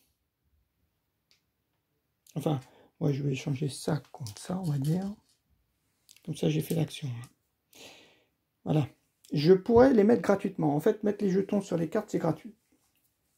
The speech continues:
Hein, mettre toutes les ressources sur les cartes, c'est gratuit. Je pourrais le faire maintenant.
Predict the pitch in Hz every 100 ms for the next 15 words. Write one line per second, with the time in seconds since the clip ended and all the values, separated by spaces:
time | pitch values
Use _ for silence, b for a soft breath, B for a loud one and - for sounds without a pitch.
0 | _ _ _ _ - B B B B 175
1 | 151 277 165 160 196 185 175 165 156 175
2 | - 156 151 180 - 151 147 - 147 -
3 | 220 220 196 175 156 160 214 233